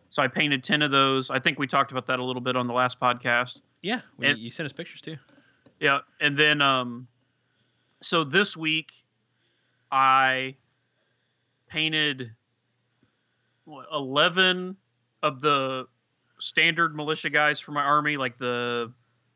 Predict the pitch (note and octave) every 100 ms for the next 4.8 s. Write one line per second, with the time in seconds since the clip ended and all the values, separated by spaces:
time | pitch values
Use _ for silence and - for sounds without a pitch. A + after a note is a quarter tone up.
0 | - D3+ G#3 G3+ F3+ E3 E3+ E3+ - A3
1 | D3+ F3 D3 E3 G#3+ G3 F#3+ F#3 F3+ E3+
2 | - D3 D3+ D#3 D3 C3 _ _ _ _
3 | _ - C#3 D3 F3 - D3+ D3 C3+ C3+
4 | C#3 C3+ A#2+ C3 C#3+ C#3+ -